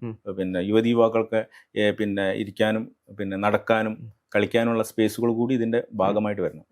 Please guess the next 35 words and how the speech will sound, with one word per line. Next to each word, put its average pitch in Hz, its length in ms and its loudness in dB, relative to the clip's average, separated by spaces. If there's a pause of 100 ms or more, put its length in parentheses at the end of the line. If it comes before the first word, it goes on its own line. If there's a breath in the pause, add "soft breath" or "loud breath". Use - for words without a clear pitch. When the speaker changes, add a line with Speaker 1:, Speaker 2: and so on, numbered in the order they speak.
Speaker 1:
ഉം. 113 40 -14
Speaker 2:
അപ്പൊ 110 200 0
ആ 143 80 6
രണ്ട്, 139 440 4
അത് 139 360 2
രണ്ടും 123 240 2
കൂടി 151 260 0 (380 loud breath)
മിക്സ് 113 220 0
ചെയ്തിട്ടാണ് 127 320 2
ഞാൻ 110 160 -2
സർവേ 98 300 2
നടത്തിയത്. 82 320 -2
Speaker 1:
ഉം. 127 100 -10 (180)
Speaker 2:
അപ്പൊ 120 180 2
അതില്, 127 300 0 (420)
ഏഹ്, 113 540 8
പിന്നെ 110 260 2
കുറെ 143 440 4
സ്പേസുകൾ 120 500 2
കണ്ടെത്തിയിട്ടുണ്ട്. 101 500 -2
ഏകദേശം 117 260 2
മുന്നൂറ്റി 131 340 2
പതിനൊന്നോളം 123 500 4
Speaker 1:
ഉം. - 80 -8 (120)
Speaker 2:
സ്പേസുകൾ 113 680 0
ഞാൻ 104 180 -4
കോഴിക്കോട് 98 280 -4
കോർപ്പറേഷനിൽ 110 520 0
കണ്ടെത്തിയിട്ടുണ്ട്. 90 520 -6 (200 loud breath)
Speaker 1:
ഉം. 117 120 -14 (160 loud breath)
Speaker 2:
അത്, 110 200 2 (440)
ഏഹ്, 113 160 4
നടപ്പാക്കാൻ 135 560 2
ആവശ്യമായിട്ടുള്ള 123 760 0
ഒരു 120 320 -2